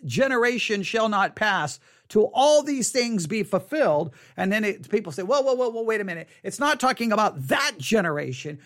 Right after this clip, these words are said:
It's talking about a yet defined future generation when they see these things." So, I mean, the preterist is gonna say, "What are you talking about?" Clearly, it has to be the generation he's referring to, the generation he's talking to, the generation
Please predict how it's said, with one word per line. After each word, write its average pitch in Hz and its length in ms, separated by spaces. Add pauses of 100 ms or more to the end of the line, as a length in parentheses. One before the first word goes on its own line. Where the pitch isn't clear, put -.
(120)
It's 190 180
talking 220 380
about 202 280
a 196 180
yet 190 580
defined 240 720
future 269 500
generation 165 760 (260)
when 202 280
they 311 260
see 240 340
these 185 320
things." 127 520 (600)
So, 190 480 (880)
I 202 80
mean, 214 380
the 160 160
preterist 302 480
is 190 100
gonna 208 200
say, 202 120
"What 262 200
are 302 40
you 185 120
talking 247 460
about?" 165 300
Clearly, 320 360
it 226 60
has 226 200
to 247 80
be 240 100
the 233 100
generation 269 500
he's 233 200
referring 320 500
to, 185 120
the 185 100
generation 247 480
he's 214 180
talking 359 460
to, 160 180
the 185 100
generation 277 600